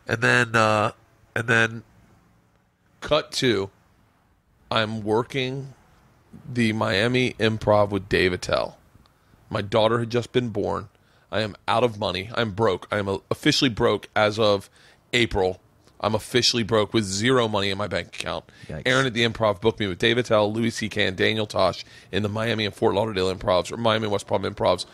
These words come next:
Speaker 1: And Aaron flew me down. She put me up, and I got eight hundred bucks. I think I'm eight hundred or nine hundred bucks a week to feature, which was extra money, but she was doing it because she knew I had a kid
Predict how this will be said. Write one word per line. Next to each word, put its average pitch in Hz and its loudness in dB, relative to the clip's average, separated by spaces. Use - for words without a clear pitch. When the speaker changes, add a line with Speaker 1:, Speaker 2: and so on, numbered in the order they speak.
Speaker 1:
And 120 0
Aaron 123 0
flew 123 -2
me 143 0
down. 135 0
She - -2
put - 0
me 131 -2
up, 113 2
and 110 0
I 117 2
got 107 2
eight 120 4
hundred 113 0
bucks. 104 0
I 131 -2
think 135 0
I'm 123 -4
eight 135 2
hundred 139 0
or 117 2
nine 117 0
hundred 123 0
bucks 107 0
a - -4
week 101 -2
to 107 -8
feature, 92 -4
which 135 2
was 147 2
extra 151 0
money, 151 0
but 139 2
she - 2
was 131 2
doing 139 0
it 135 0
because 127 0
she - 2
knew 127 0
I 120 4
had 120 2
a 117 -6
kid 123 0